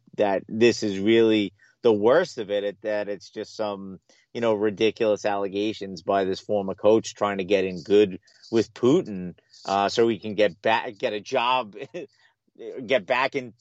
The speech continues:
into the K H L, and, and that's it. And, you know, Panarin can go on with his life. Um, but yeah, it's just a, a bizarre,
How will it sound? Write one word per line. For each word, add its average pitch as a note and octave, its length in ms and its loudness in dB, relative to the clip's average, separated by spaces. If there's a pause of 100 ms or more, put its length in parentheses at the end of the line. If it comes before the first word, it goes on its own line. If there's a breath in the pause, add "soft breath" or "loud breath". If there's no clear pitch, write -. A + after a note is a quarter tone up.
into C3 280 -10
the A2+ 100 -8
K B2+ 280 -2
H A2 180 -10
L, D3+ 300 0
and, A2+ 260 -12
and A#2+ 180 -14
that's A2 320 -10
it. D3 280 -2
And, F#2+ 400 -18
you G2+ 120 -12
know, F#2 160 -6
Panarin G#2 420 -4
can G#2 140 -10
go G2 240 4
on G2+ 180 0
with F#2+ 120 -4
his D#2+ 160 -8
life. G#2+ 380 0 (460)
Um, F2 440 -6
but G#2 160 4
yeah, D#3+ 240 8
it's A#2 180 0
just C3+ 280 -2
a, B2+ 160 2
a A2+ 100 -4
bizarre, A2+ 1080 2